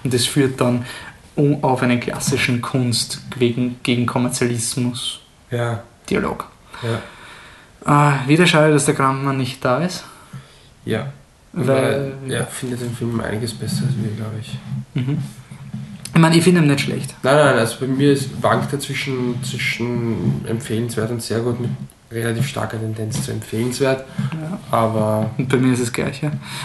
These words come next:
Speaker 1: Und ich will ihn aber auf jeden Fall nochmal
Speaker 2: Ja.
Speaker 1: sehen, weil wir waren extrem gehy-, also ich war extrem gehypt auf den Film zumindest. Er hat unglaublichen Oscar-Pass, er hat mördergute Kritiken. Das heißt, das ist der schlechteste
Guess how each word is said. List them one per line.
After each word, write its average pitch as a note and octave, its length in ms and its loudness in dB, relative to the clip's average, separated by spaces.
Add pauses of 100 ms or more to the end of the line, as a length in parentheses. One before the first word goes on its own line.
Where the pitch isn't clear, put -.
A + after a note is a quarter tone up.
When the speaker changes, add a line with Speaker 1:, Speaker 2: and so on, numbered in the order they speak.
Speaker 1:
Und C#3+ 280 4 (540)
ich C#3+ 180 2
will D#3+ 120 8
ihn F3+ 60 10 (120)
aber C#3+ 160 6
auf - 120 -2
jeden C#3 220 4
Fall C3+ 160 -2
nochmal B2+ 460 0
Speaker 2:
Ja. B2 80 6
Speaker 1:
sehen, B2+ 400 0
weil B2+ 320 0
wir C3 160 2
waren B2 120 2
extrem C3+ 460 2
gehy-, C3+ 200 0
also - 200 0
ich D3+ 180 2
war D3 120 4
extrem C#3 360 -2
gehypt C3 340 -2
auf C3 60 -6
den B2+ 120 -6
Film B2+ 260 -2
zumindest. B2+ 440 0
Er C3+ 100 -2
hat B2+ 140 -2
unglaublichen C#3+ 600 4
Oscar-Pass, C3 760 0
er C#3 100 -2
hat C3+ 180 -6
mördergute C#3 800 0
Kritiken. B2+ 560 -2
Das A#2+ 180 0
heißt, A#2+ 200 -4
das A#2+ 100 0
ist A#2 140 -2
der B2 60 0
schlechteste C3 800 2